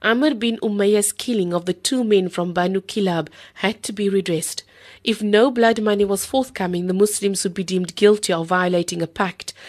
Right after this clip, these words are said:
and more bloodshed could be expected. Subsequently, the Prophet, peace be upon him, went to Banu Nadir along with a few of his companions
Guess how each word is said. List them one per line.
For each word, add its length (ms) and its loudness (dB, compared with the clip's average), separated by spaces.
and 180 0
more 200 4
bloodshed 560 -2
could 160 -10
be 100 -4
expected. 680 -4
Subsequently, 840 -2
the 120 -2
Prophet, 420 -2
peace 240 -4
be 100 -2
upon 300 0
him, 140 -2
went 180 0
to 200 -6
Banu 300 0
Nadir 460 0
along 380 2
with 160 -2
a 40 -2
few 240 0
of 120 0
his 140 -2
companions 680 -2